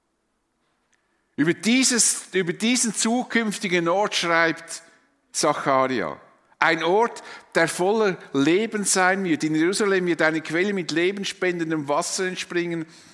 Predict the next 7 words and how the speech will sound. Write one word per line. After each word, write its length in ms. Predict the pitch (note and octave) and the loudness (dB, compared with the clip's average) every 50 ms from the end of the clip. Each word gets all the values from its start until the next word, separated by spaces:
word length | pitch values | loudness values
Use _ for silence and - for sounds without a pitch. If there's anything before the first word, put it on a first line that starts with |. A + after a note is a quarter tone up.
| - _ _ - - _ _ _ _ - | -20 _ _ -20 -20 _ _ _ _ -2
Die 100 | - D3 | 2 4
eine 200 | D3 D#3 F3+ F3+ | 4 4 4 4
Hälfte 340 | E3+ E3+ E3+ D#3+ D#3 - D#3 | 4 4 4 2 2 -2 -6
fließt 300 | C#3+ D3 D#3 D#3 D3 - | -4 -2 -2 -2 -2 -2
in 80 | D3 C#3+ | -2 -2
das 280 | C#3+ C#3 C3 - - | -2 0 0 0 0
Meer, 300 | C#3 C#3 D3 D#3 E3+ F#3 | 0 0 2 2 2 2